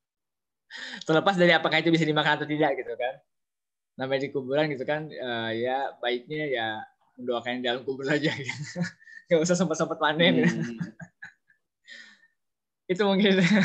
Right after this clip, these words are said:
Speaker 1: <laughs> Mohon maaf, eh, tapi
Speaker 2: Hmm.
Speaker 1: gini, karena kalau di kami juga namanya kuburan itu termasuk hal yang sakral gitu. Dalam arti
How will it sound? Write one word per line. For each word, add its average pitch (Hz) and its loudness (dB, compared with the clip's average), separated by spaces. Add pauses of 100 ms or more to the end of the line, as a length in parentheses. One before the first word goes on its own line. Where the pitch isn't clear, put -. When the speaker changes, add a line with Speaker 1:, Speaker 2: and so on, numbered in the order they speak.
(460)
Speaker 1:
<laughs> - -20
Mohon 170 2
maaf, 208 6
eh, 185 6
tapi 208 2
Speaker 2:
Hmm. 196 2
Speaker 1:
gini, 190 0 (380)
karena 180 -2
kalau 175 2 (480)
di - -20
kami 135 -4
juga 147 -2
namanya 143 -4
kuburan 120 -6
itu - -18
termasuk 135 -14
hal 120 -14
yang 110 -14
sakral 113 -8
gitu. 92 -12
Dalam 98 -16
arti 160 -14